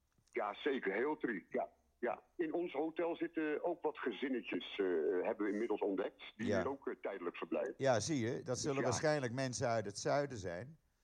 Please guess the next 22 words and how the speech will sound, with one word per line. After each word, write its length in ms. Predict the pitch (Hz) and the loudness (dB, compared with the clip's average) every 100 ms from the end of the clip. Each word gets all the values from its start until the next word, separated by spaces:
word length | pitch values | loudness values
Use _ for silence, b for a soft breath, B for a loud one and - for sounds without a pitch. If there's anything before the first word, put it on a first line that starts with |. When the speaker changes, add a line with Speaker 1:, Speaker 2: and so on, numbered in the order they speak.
| _ _ _ _ _ _ _ | _ _ _ _ _ _ _
Speaker 2:
Eh, 320 | - 110 107 | 0 2 2
Speaker 1:
Ja. 140 | 104 - - | 2 -2 -4
Speaker 2:
moet 180 | 117 113 | -8 -2
je 60 | |
Speaker 1:
Ja, 60 | 113 | 0
Speaker 2:
maar 40 | |
eens 100 | 107 | 2
Speaker 1:
nou, 140 | 110 101 | 2 2
Speaker 2:
even, 120 | 95 | 0
Speaker 1:
we 60 | - - | -2 -8
spraken 140 | - 165 | -4 -2
Speaker 2:
moet 100 | 101 | 0
je 80 | 151 | 0
maar 80 | 110 | 2
even 120 | 104 | 2
Speaker 1:
net 80 | 107 | 0
Speaker 2:
gaan 120 | 110 | -2
Speaker 1:
ook 60 | |
Speaker 2:
vragen 440 | 107 123 127 127 107 | 0 2 2 0 -4
met 140 | 92 | -2
Speaker 1:
en 60 | - | -4
Speaker 2:
ze. 140 | 117 | -6